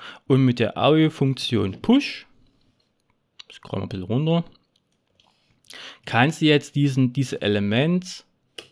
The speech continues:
hier hinzufügen, ja. Das könnt, mit diesem Spread-Operator, das ist ganz, ganz nice. Du kannst damit entweder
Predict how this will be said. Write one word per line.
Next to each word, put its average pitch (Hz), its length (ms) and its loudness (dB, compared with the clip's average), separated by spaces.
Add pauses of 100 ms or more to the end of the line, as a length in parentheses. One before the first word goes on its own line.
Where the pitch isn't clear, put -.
(440)
hier 131 220 2
hinzufügen, 120 840 -2
ja. 117 460 -2 (320)
Das 120 200 -2
könnt, 156 300 2 (320)
mit 131 340 -2
diesem 131 220 0
Spread-Operator, 156 1400 2
das 127 160 2
ist - 280 -4
ganz, 107 500 -2 (260)
ganz 101 260 -4
nice. 147 520 0 (360)
Du 120 80 -2
kannst 131 380 0
damit 123 260 2
entweder 110 400 -2